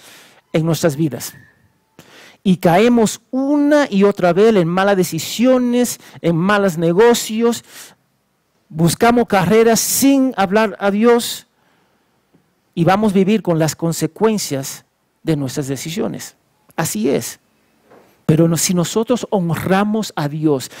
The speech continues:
si nosotros valoramos la palabra de Dios, ¿tú sabes lo que va a pasar? Vamos a tener dificultad también. <laughs> Pero vamos a estar en la voluntad de Dios. Vamos a estar en la voluntad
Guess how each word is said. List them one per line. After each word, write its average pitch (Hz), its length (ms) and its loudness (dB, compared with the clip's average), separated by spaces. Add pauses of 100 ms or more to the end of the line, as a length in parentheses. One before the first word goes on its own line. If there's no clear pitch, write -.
si - 160 -2
nosotros 202 440 0
valoramos 202 720 4
la 196 160 2
palabra 185 440 2
de 170 120 2
Dios, 196 240 0
¿tú 208 100 -8
sabes 220 180 -2
lo 220 80 2
que 214 80 0
va 214 60 4
a 208 80 -2
pasar? 175 440 -2 (580)
Vamos 147 260 0
a 156 40 -4
tener 151 220 0
dificultad 139 540 -2
también. 127 420 -6 (320)
<laughs> - 1000 -8
Pero 226 420 4 (760)
vamos 175 300 2
a 175 60 0
estar 185 240 2
en 175 100 0
la 160 80 0
voluntad 156 680 -2 (480)
de 135 160 -4
Dios. 127 720 -6 (680)
Vamos 196 280 2
a - 20 4
estar 190 220 0
en 180 60 2
la 170 80 2
voluntad 160 800 0